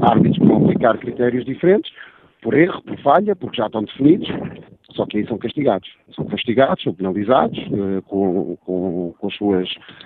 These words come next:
com as suas notas, eh, e no próximo jogo não pitam, ou nos próximos jogos não pitam, porque não cumpriram os critérios que estão definidos. Portanto, isto acho que é alguma das coisas que tem que ser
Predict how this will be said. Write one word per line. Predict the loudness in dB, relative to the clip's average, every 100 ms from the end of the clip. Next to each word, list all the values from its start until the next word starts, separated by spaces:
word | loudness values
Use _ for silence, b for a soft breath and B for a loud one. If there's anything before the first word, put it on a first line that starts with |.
| B
com | -8
as |
suas | -4 0
notas, | 4 4 2 0 -2 b b b
eh, | -2 0
e | 4
no | 4
próximo | 4 2 -2
jogo | 0 -2
não | 0
pitam, | 0 2 0
ou |
nos | 0 0
próximos | -4 -4 -2
jogos | -2 -2
não | 0
pitam, | 2 2 2 0
porque | -4 -2
não | 2 6
cumpriram | 6 6 4 4
os | 0
critérios | -2 0 0 2
que |
estão | 0
definidos. | 2 0 0 -8 b b
Portanto, | b -10 -6
isto | -2 0
acho | 0 4
que | 4
é |
alguma | 6 4 2 0
das | 0
coisas | 0 -4 -4
que | -6
tem | -6
que | -4
ser | -2 -2 -4